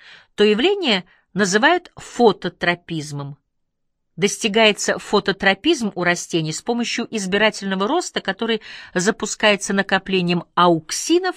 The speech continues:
в кончиках, находящихся в тени побегов. Когда побег попадает в освещенное место,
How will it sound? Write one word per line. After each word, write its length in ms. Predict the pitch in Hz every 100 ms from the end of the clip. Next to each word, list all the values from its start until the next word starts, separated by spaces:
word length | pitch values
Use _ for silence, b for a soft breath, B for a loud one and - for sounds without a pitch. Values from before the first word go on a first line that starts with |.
| -
в 160 | - -
кончиках, 600 | 269 320 - - 330 -
находящихся 800 | 185 156 147 214 - 247 - -
в 100 | -
тени 320 | - 147 165
побегов. 520 | - 160 127 123 139 _ _ _ _ _ _ _ _ _ -
Когда 300 | 330 359 403
побег 560 | 196 156 233 269 _ _ _ _ _ _ _ _ _
попадает 460 | 220 254 269 403 165
в 60 |
освещенное 640 | 160 151 143 - 139 135 131
место, 520 | 160 247 - -